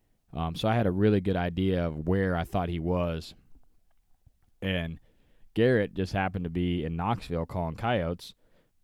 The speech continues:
and he had messaged me and said, "Did you see anything?" And I said, "Well, crazy story.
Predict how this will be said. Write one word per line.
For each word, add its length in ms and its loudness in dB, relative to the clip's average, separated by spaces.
and 120 -4
he 60 0
had 100 0
messaged 360 -2
me 180 -2
and 140 -4
said, 220 -2
"Did 140 -6
you 60 -6
see 180 2
anything?" 460 -4
And 100 -8
I 100 -8
said, 180 -8
"Well, 340 0
crazy 320 2
story. 580 0